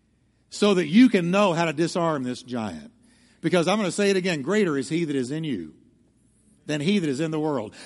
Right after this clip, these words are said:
The Lion of Judah lives in you. The greatest conqueror, the greatest victor of all time lives in you. Good news. So let me share three simple keys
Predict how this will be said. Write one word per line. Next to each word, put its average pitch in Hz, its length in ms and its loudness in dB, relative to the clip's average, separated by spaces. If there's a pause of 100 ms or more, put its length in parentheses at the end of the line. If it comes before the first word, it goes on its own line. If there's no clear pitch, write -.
The 165 160 2
Lion 262 640 0
of 277 120 0
Judah 196 480 2 (140)
lives 185 420 4
in 202 180 4
you. 156 440 -2 (920)
The 180 120 0
greatest 254 460 2
conqueror, 233 640 0
the 208 100 -2
greatest 220 420 0
victor 185 880 0 (260)
of 160 200 0
all 277 400 2
time 220 920 -2 (280)
lives 170 720 2 (260)
in 180 560 0 (200)
you. 180 520 6 (1400)
Good 202 220 2
news. 92 640 -6 (340)
So 269 100 0
let 294 80 2
me 302 100 4
share 180 380 2 (260)
three 226 280 2
simple 208 380 0
keys 139 720 -6